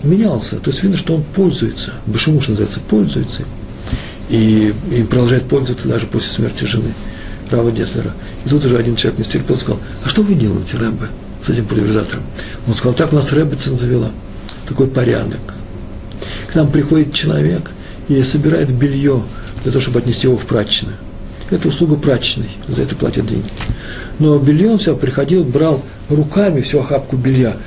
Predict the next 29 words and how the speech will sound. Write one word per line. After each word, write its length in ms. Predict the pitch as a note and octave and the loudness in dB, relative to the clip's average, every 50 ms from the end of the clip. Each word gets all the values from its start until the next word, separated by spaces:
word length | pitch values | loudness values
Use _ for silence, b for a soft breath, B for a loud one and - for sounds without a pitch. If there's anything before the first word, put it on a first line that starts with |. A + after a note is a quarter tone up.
| B B B B | B B B B
Оно 220 | - D#3+ F3+ F#3 E3+ | -2 2 2 4 4
же 100 | D3+ D#3 | 4 4
нечистое, 560 | D#3+ D#3+ D3+ - - D#3+ D3+ - - D3 B2+ | 2 2 2 0 -2 -2 -4 -2 0 0 0
не 120 | B2+ B2+ | 2 2
свежее. 600 | B2 - - C#3 C3+ C3 B2 A2+ A#2 A#2+ - - B B B B B - | 0 0 0 0 0 0 -2 -2 -4 -6 -8 -8 B B B B B 0
И 40 | D#3+ | 2
Реббитсон 360 | F3 F#3 E3 D3 - - E3+ | 2 2 2 2 0 2 2
очень 240 | D#3 C#3+ D3 C3+ B2+ | 2 2 0 0 0
переживал. 480 | C3 C3 B2+ A#2+ B2+ A#2+ A#2 A#2 A#2 - B B B B B | 2 0 2 2 2 2 0 0 -2 -6 B B B B B
Что-то 220 | - - F3 E3 F3+ | -2 0 2 4 4
он 80 | F3+ | 4
несет 320 | F3+ F3 - - A#3 - F3+ | 4 4 4 2 2 2 2
наше 240 | E3 C3 - - | 0 0 0 -2
белье, 320 | C3 C3+ C#3+ C3+ C3+ B2+ A#2+ - B B B B B - | -2 -2 0 0 0 0 0 -2 B B B B B 0
а 60 | F#3+ | 2
оно 160 | G3 G#3+ G3+ | 4 4 2
пахнет 480 | G#3 - G#3 E3+ - - C#3+ B2+ - - | 2 2 2 0 2 0 -4 -4 -2 -4
неприятно. 500 | B2+ - - C#3 C#3 C3 B2 - - C3 | -6 -4 -2 -2 -2 -2 -2 -4 -2 2
Я 140 | B2+ C3+ | 2 4
не 140 | C3 C3 B2 | 4 4 4
знаю, 160 | A#2+ C3 A#2 | 4 4 2
как 120 | - A2 - | 0 0 0
может 180 | B2 A#2+ A2+ G#2+ | 2 2 2 0
быть 80 | G#2+ | 2
пахнуть, 480 | - - - A2 - - A2+ G#2 - - | 2 2 2 2 0 -4 -4 -4 -4 -4
э, 140 | - - - - B B B B B B B B - | -2 -2 -4 -4 B B B B B B B B -2
э, 1120 | - B2+ A#2 A2+ A2+ A2 A2 A2 A2 G#2+ G#2 G#2+ A2+ - - A#2 A2 G#2+ A2 G#2+ A#2 C3 A#2+ G#2+ | 0 2 4 4 6 6 6 6 6 6 4 2 0 0 2 2 4 4 4 2 2 0 0 2
грязное 320 | A2 B2 A#2 G#2+ G#2+ A2 | 2 2 2 2 0 0
белье, 260 | G#2+ A#2 C3 D3+ D#3 | 0 2 0 0 0